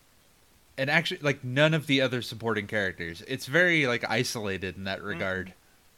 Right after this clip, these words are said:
Speaker 2: It may-, it, but it kinda makes it work as a, a first one, though. 'Cause if you look at all of 'em, it's crazy how, like, two of them, like, the first and the third one are the ones that are really, like, the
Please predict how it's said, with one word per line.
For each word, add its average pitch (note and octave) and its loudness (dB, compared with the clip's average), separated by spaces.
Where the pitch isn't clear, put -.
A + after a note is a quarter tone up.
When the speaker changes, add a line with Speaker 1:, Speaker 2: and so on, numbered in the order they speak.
Speaker 2:
It D#3 -4
may-, E3 -2
it, C#3 -8
but C3+ -8
it C3+ -12
kinda C#3 -6
makes B2+ -12
it G2 -12
work G#2 -8
as G2 -12
a, F#2 -12
a A2+ -12
first A2+ -14
one, F#2 -14
though. F#2 -14
'Cause A#2 -10
if G2+ -12
you A2 -10
look G#2 -10
at G#2 -10
all G2+ -8
of F#2+ -14
'em, G#2 -20
it's G3 -4
crazy C4 -4
how, G3+ 0
like, F3 -2
two A3+ -4
of D#3 -2
them, A#2+ -10
like, A#2+ -8
the B2 -14
first E3 -10
and D3+ -14
the A#2+ -10
third C#3 -8
one A2+ -12
are G2+ -10
the G#2 -8
ones A2 -10
that G#2+ -8
are G2 -10
really, A2 -12
like, F#2 -12
the F#2 -10